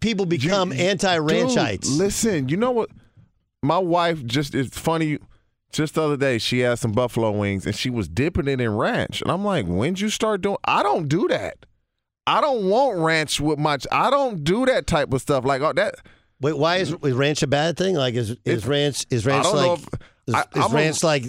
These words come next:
Speaker 1: like, uh, like having cargo shorts? Like, it,
Speaker 2: <laughs>
Speaker 1: it,
Speaker 2: Hey.
Speaker 1: it, it's given up?
Speaker 2: When it comes to me and eating, like, I'm such a picky eater. Like, when I eat a salad,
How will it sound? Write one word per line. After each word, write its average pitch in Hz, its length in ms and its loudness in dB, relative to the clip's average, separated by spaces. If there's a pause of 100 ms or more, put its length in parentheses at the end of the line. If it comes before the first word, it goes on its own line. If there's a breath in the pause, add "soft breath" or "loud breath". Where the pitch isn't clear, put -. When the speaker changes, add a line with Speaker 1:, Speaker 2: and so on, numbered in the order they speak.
Speaker 1:
like, 127 500 0
uh, 120 320 2
like 117 160 0
having 127 200 0
cargo 143 360 0
shorts? 151 360 0
Like, 117 160 2
it, - 140 0
Speaker 2:
<laughs> - 500 -6
Speaker 1:
it, 120 80 0
Speaker 2:
Hey. 135 440 0
Speaker 1:
it, 147 60 -2
it's 127 340 0
given 139 220 2
up? 180 280 0
Speaker 2:
When 131 240 -2
it 165 140 -4
comes 160 320 -2
to 123 80 0
me 139 240 0
and 120 80 -2
eating, 135 260 -2
like, 117 260 -2
I'm 127 120 0
such 143 260 -2
a 87 80 0
picky 123 380 -2
eater. 117 280 0
Like, 101 340 -2 (840)
when 117 200 -2
I 156 160 0
eat 180 160 0
a 127 80 0
salad, 123 540 0